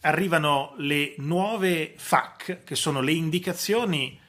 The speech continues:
del governo nel dettaglio su quello che si può o non si può fare in negozi, hotel, ristoranti, bar, trasporti. Vediamo esattamente di che cosa si tratta. Ci sono intanto due Green Pass,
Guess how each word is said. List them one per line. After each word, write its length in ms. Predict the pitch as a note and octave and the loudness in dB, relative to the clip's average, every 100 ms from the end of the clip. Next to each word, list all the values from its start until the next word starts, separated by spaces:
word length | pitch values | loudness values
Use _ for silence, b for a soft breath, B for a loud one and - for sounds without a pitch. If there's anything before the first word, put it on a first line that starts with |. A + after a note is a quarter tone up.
| b b b | b b b
del 340 | C3 D#3+ C#3+ | 0 2 2
governo 640 | C3 E3+ F3 G#3 A3+ A3 | 2 4 6 4 -2 -2
nel 280 | E3 D#3 D3+ | 0 0 -2
dettaglio 800 | C3+ F#3 - D#3+ A2+ G#2 G#2+ G#2+ | -2 -4 -2 0 2 0 -6 -10
su 180 | G#2 - | -10 -10
quello 240 | - C#3+ C3+ | -4 -4 -2
che 100 | C#3 | -4
si 200 | C#3+ A2 | -6 -4
può 140 | C#3+ | -4
o 40 | |
non 140 | D#3+ C3+ | -2 -4
si 180 | - - | -6 -6
può 140 | C3+ | -6
fare 460 | - C3+ C#3+ D3 B2 | -2 2 2 2 -2
in 420 | A#2+ A#2+ A#2+ A#2+ B B B | -4 -4 -4 -6 B B B
negozi, 500 | - C3+ C3+ D#3 - | -6 -2 0 0 -2
hotel, 300 | C3+ B2 C#3 | -6 -4 -2
ristoranti, 680 | B2+ A#2+ - A2+ B2 C3+ B2 | -2 -4 -4 0 0 0 -6
bar, 400 | A2+ A2+ B2+ B2+ | -4 0 2 0
trasporti. 1000 | A2+ B2 - - C3+ C3+ C3 - A2+ G#2 B B B B B | -6 -8 -8 0 2 2 0 -6 -6 -6 B B B B B
Vediamo 720 | C#3 D#3+ F3+ A#3 A3 D#3+ D3 | -2 2 2 2 2 2 2
esattamente 1040 | F3 C#3+ F3 F3 G#3 G3 A#3 C4 A#3+ G#3+ | 0 0 0 0 -2 -2 -4 -6 -6 -6
di 100 | E3 | -8
che 140 | D3+ D#3+ | -8 -6
cosa 520 | - A2+ A#2 C3 C3 | -4 -6 -4 -6 -6
si 220 | - F3+ | -4 -6
tratta. 680 | E3+ D3+ D#3 F#3 - F3 F3+ | 0 0 0 -2 -6 -6 -6
Ci 140 | - D#3+ | -8 -6
sono 240 | - F3+ | -2 -2
intanto 420 | E3+ G3 G3+ F#3 | -2 -2 -2 -2
due 340 | D#3+ A#3 F3 A2+ | -2 0 0 -2
Green 360 | A#2+ A#2 A2+ | -4 -6 -4
Pass, 600 | D3 A#2 G#2 - - A2 | 2 2 2 -4 -4 -6